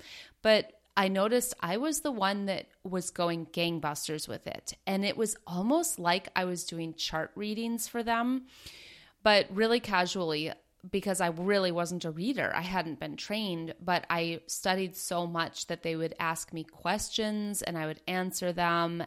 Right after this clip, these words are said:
and I would look up what their question was to try and learn more. And I was just noticing, like, "Wow, I really like this. That is interesting." Then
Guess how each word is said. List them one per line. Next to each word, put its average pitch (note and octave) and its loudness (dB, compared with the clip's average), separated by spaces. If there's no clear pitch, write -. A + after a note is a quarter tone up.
and E3+ -2
I D#3+ 0
would D#3 -8
look E3 -4
up - 0
what A3 2
their G#3 2
question G3+ -2
was F3+ 0
to F3+ -6
try D#3+ -6
and D#3+ -6
learn D3+ -8
more. F#3 2
And G3+ 2
I G3 4
was F#3+ 0
just G#3+ -4
noticing, F3+ -2
like, E3 -6
"Wow, F3 0
I E3+ 4
really F3 -4
like D#3 -8
this. - -6
That F3 0
is G3+ -8
interesting." G#3 -6
Then F#3 0